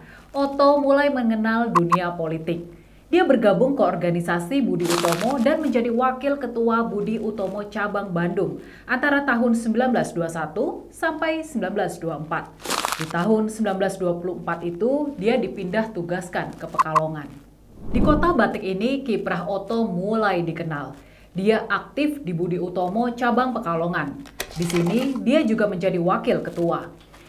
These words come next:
Di masa-masa aktif di Budi Utomo ini, aktivitas Otto terus diawasi oleh pemerintah kolonial. Suatu waktu, Otto sadar kalau dia sedang diawasi. Lalu, apa yang dilakukan Otto saat itu?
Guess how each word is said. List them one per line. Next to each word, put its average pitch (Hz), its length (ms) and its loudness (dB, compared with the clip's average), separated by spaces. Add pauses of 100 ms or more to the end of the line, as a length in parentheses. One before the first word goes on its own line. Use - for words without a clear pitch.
(160)
Di 285 160 2
masa-masa 277 640 0
aktif 247 480 -2
di 180 160 -2
Budi 175 240 0
Utomo 170 400 -4
ini, 226 480 -2
aktivitas 277 720 -4
Otto 240 480 -2
terus 277 320 -2
diawasi 175 640 -4
oleh 170 240 -6
pemerintah 165 800 -6
kolonial. 156 640 -6 (560)
Suatu 185 320 2
waktu, 185 360 2 (280)
Otto 349 240 -2
sadar 175 560 -2 (240)
kalau 302 320 2
dia 240 160 6
sedang 226 400 0
diawasi. 156 640 -6 (400)
Lalu, 165 480 -2 (240)
apa - 240 2
yang 214 160 2
dilakukan 175 480 -4
Otto 220 320 -2
saat 165 320 -10
itu? 175 480 -4